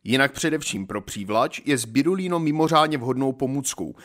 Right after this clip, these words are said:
a pomůže nám bez problémů nahodit i prezentovat velmi lehké nástrahy na velkou vzdálenost v požadované hloubce, a to rychle i pomaleji. To se týče především lehkých menších plandavek a streamerů. S pomocí zbirulína ale můžeme dravcům nabízet i mnohé další vzory.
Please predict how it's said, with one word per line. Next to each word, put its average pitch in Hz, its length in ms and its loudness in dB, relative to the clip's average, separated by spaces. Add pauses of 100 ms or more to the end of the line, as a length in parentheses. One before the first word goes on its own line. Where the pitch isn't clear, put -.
(120)
a - 80 -2
pomůže 202 420 0
nám 147 220 2
bez 107 180 -4
problémů 101 520 -2
nahodit 156 540 0
i 104 120 -6
prezentovat 113 840 0
velmi 143 420 2
lehké 156 360 -2
nástrahy 151 520 0
na 104 100 -2
velkou 139 380 0
vzdálenost 147 640 2 (180)
v - 120 -20
požadované 160 640 4
hloubce, 139 440 -2 (220)
a 127 100 0
to 107 160 0
rychle 185 440 2
i 165 80 0
pomaleji. 123 560 0 (120)
To 143 100 2
se 147 160 2
týče 147 320 -2
především 139 560 -2
lehkých - 440 -4
menších 120 400 -4
plandavek 110 600 -2 (160)
a 131 100 -6
streamerů. 151 640 0 (160)
S - 120 -8
pomocí 185 520 0
zbirulína 135 580 0
ale 170 280 2
můžeme 175 360 2
dravcům 160 360 0
nabízet 147 460 0
i 117 80 -4
mnohé 139 380 2
další 135 380 0
vzory. 101 320 -6